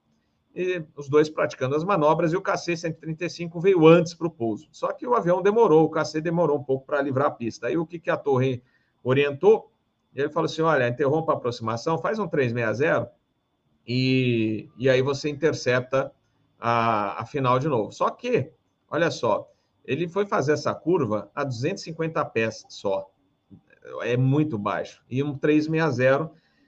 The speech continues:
é... Ele já na, na saída, quando ele abandonou a aproximação, que ele foi, foi iniciar a curva pela esquerda, ele já abusou um pouquinho da curva, já deu, vocês vão ver no vídeo que ele deu um pouquinho de motor, justamente pelo abuso na curva que ele tava fazendo.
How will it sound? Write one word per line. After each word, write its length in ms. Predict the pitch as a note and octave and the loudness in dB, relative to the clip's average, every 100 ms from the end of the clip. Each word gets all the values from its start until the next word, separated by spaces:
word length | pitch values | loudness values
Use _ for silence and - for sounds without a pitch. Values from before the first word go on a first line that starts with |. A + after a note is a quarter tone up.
| _ _ - | _ _ -4
é... 1000 | B2 A#2+ A#2 A2 G#2 G2 F#2 F#2 - - _ | 2 6 6 6 4 2 -2 -6 -10 -18 _
Ele 200 | - B2+ | -6 -2
já 240 | A2 C#3+ F#3 | 0 2 2
na, 240 | F#3 B2+ | 2 0
na 120 | A#2 | 0
saída, 480 | A#2+ - A2 D3 B2 | -4 -2 0 2 0
quando 180 | - B2+ | -2 -2
ele 80 | C3 | -2
abandonou 680 | A#2 B2 A#2 A2 A2+ A#2+ | 0 -2 -2 -2 -2 0
a 260 | A2+ F#2 F#2+ | 0 0 -6
aproximação, 680 | - G#2 G2 G#2 F#2+ - A#2 | -8 -8 -8 -8 -10 -6 -6
que 80 | G#2+ | -6
ele 80 | |
foi, 280 | G#2 G#2+ G#2 - | -2 -2 -4 -8
foi 140 | G#2+ | -8
iniciar 280 | G#2+ - G2 | -8 -4 -6
a 40 | |
curva 240 | - G#2+ G2+ | -4 -6 -4
pela 180 | F#2+ | -6
esquerda, 440 | F#2 - C#3 D#3 C#3+ | -10 -4 0 2 2
ele 140 | D#3+ | 0
já 460 | C#3+ D#3+ F3 F#3 F#3+ | 0 2 2 2 -2
abusou 360 | F3+ F3+ E3+ | -4 -4 -2
um 40 | F#3+ | -2
pouquinho 360 | F3+ F3 F3 | -4 -4 -4
da 120 | F3+ F#3 | 0 0
curva, 500 | E3+ C#3+ A#2 G#2+ A2 | 4 4 4 0 -2
já 120 | A#2 | 0
deu, 280 | B2+ C3+ C3+ - | 0 0 -4 -12
vocês 340 | A2+ - B2 | -14 -8 -6
vão 160 | B2+ A#2 | -4 -2
ver 140 | B2 | 0
no 120 | A#2 | -2
vídeo 280 | G#2+ B2+ C3 | -2 -4 -4
que 80 | C3+ | -4
ele 120 | B2+ | -2
deu 120 | B2 | 0
um 80 | B2+ | -2
pouquinho 340 | B2 A2+ B2 | -2 -6 -6
de 80 | A2+ | -2
motor, 520 | B2 C3+ C3+ D3+ F#3 - _ _ _ _ | 0 0 2 2 2 -6 _ _ _ _
justamente 640 | A2 B2+ D3+ C3 C3 C3 | -8 -2 0 0 -2 -4
pelo 400 | - D#3 E3 D3+ | -2 2 4 4
abuso 420 | C#3 A#2 B2+ C3 | 2 2 0 0
na 140 | D3+ D#3 | -2 -6
curva 380 | - C3+ C3+ D3 | 0 2 2 0
que 100 | D3 | -6
ele 100 | C#3+ | -6
tava 180 | D3 | -6
fazendo. 500 | - F#3+ C3+ A#2 A2 | -4 -4 -2 -4 -6